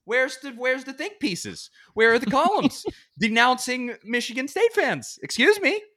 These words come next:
Speaker 1: where is that?" And of course they go, "Well, I did say that it wasn't." Dan, Dan Wolken pointed to some stupid tweet he had where he was like, "Can we just have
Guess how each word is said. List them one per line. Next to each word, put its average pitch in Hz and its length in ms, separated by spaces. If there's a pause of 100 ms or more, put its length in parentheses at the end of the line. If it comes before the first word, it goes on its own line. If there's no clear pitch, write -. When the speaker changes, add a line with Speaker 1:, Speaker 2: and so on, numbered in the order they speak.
(160)
Speaker 1:
where 240 200
is - 120
that?" 370 320 (680)
And 143 120
of 135 120
course 175 340
they 143 160
go, 131 220
"Well, 143 340 (160)
I 165 220 (100)
did 127 300
say 85 560
that 92 100
it 92 160
wasn't." 117 460
Dan, 160 360
Dan 147 220
Wolken 139 380
pointed 104 640
to 107 160
some 98 320
stupid 85 500
tweet 131 240
he 92 100
had 80 280
where 85 120
he 98 100
was 87 140
like, 82 200
"Can 117 240
we 156 160
just 127 320
have 113 340